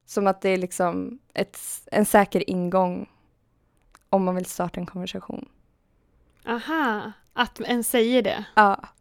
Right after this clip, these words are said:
Speaker 2: Det är
Speaker 1: Så att jag
Speaker 2: säkert
Speaker 1: har li-
Speaker 2: kort att skriva det till dig.
Speaker 1: Mm. Ja, men det, det är typ så här en bra konversationsstartare. Och så har jag drivit lite med det liksom. Det är lite drygt att skriva så.
Speaker 2: Mm.
Speaker 1: Men lite kul,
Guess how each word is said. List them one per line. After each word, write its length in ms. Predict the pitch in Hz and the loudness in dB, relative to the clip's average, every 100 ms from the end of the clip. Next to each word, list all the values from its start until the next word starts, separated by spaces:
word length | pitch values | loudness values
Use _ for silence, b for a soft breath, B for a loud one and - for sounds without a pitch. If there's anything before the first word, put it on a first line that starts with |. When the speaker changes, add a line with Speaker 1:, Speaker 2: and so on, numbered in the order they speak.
| b b b | b b b
Speaker 2:
Det 120 | 226 | -2
är 40 | |
Speaker 1:
Så 60 | 254 | 4
att 60 | 214 | 6
jag 100 | 277 | 8
Speaker 2:
säkert 120 | 214 | 8
Speaker 1:
har 80 | 208 | 6
li- 80 | |
Speaker 2:
kort 260 | 196 254 226 | 4 0 0
att 120 | 220 | -2
skriva 380 | - 247 226 220 | -2 -2 0 0
det 100 | 202 | 0
till 140 | - | -4
dig. 220 | 190 - 208 _ | -6 -6 -8 _
Speaker 1:
Mm. 180 | - 311 - _ _ _ _ _ _ _ _ | 2 2 0 _ _ _ _ _ _ _ _
Ja, 60 | 233 | 4
men 160 | 269 | 6
det, 260 | 262 269 233 | 8 6 4
det 280 | 208 220 233 | -2 -2 2
är 80 | 233 | 2
typ 220 | 226 208 | 0 -2
så 120 | - | -2
här 440 | 190 180 175 170 170 _ _ _ _ - _ _ _ - | -2 0 -2 -6 -10 _ _ _ _ -20 _ _ _ -8
en 200 | - 208 | -2 0
bra 220 | 190 190 | 2 -2
konversationsstartare. 1160 | 185 190 185 185 180 185 - 190 170 - 180 190 - _ - | -2 -8 -8 -8 -8 -10 -8 -8 -8 -8 -10 -10 -16 _ -10
Och 100 | 208 | -2
så 80 | 208 | 2
har 40 | |
jag 100 | 202 | 2
drivit 460 | 185 208 196 185 - | 4 2 4 0 0
lite 260 | 180 - | -4 -4
med 260 | 175 165 160 | -6 -4 -6
det 80 | 160 | -8
liksom. 440 | 160 - - 170 - b b b b b | -10 -10 -10 -12 -16 b b b b b
Det 80 | 202 | 4
är 40 | |
lite 200 | 208 196 | 4 2
drygt 460 | 185 190 175 175 - | -2 0 0 -2 -8
att 80 | 175 | -8
skriva 340 | - 170 156 | -6 -6 -6
så. 300 | 165 160 175 - | -8 -8 -10 -10
Speaker 2:
Mm. 220 | 220 233 240 _ _ _ _ _ _ _ _ _ | -8 -8 -10 _ _ _ _ _ _ _ _ _
Speaker 1:
Men 160 | 202 196 | 0 0
lite 220 | 180 180 | 0 -4
kul, 340 | 196 147 - | -4 -4 -6